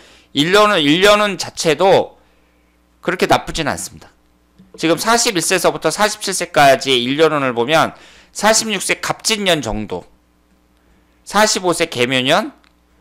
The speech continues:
사십육 세 갑진년, 요 정도만 좀 안 좋고 나머지는 큰 문제가 없다고 봐야 돼요. 앞으로 남은 기간도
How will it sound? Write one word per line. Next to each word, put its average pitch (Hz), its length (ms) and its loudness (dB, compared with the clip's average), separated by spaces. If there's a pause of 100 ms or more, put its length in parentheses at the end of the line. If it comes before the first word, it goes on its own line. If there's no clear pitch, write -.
(140)
사십육 185 420 -2
세 151 100 -6
갑진년, 107 600 -6
요 139 120 0
정도만 185 960 4
좀 135 340 -4
안 123 180 -6
좋고 147 520 2 (260)
나머지는 160 520 2
큰 240 140 -6
문제가 131 380 -4
없다고 113 380 -2
봐야 82 220 -14
돼요. 78 220 -20 (880)
앞으로 127 300 -2
남은 104 300 0
기간도 98 720 -6